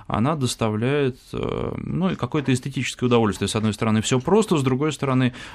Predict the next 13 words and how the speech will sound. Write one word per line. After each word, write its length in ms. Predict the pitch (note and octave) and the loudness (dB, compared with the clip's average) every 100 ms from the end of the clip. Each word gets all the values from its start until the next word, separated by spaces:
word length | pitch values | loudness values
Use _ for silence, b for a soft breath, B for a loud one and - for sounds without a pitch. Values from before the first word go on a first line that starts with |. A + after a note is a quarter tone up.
| B | B
а, 220 | A#2 G#2 | 0 0
все 260 | - - C3 | 0 0 2
на 120 | B2 | 2
месте, 480 | C#3+ F#3+ G3 - B2+ | 2 2 0 0 -2
и 640 | - - A2+ G#2+ G2+ - - | -2 -2 0 2 2 0 -6
все 300 | - - E3 | -6 0 0
именно 400 | D#3 D3 C#3+ C3 | 2 0 2 2
того 320 | C3 C3 E3+ | 2 2 2
размера, 440 | E3 C#3+ D3+ C#3+ A2+ | 2 2 0 0 0
и 60 | |
если 380 | A2+ A2 - A#2 | 0 -2 -4 -6
говорить, 420 | B2 A2+ A2 G#2+ G2+ | -2 2 2 2 -2
например, 520 | F#2+ F#2+ F#2+ F#2 | -2 -2 -2 -4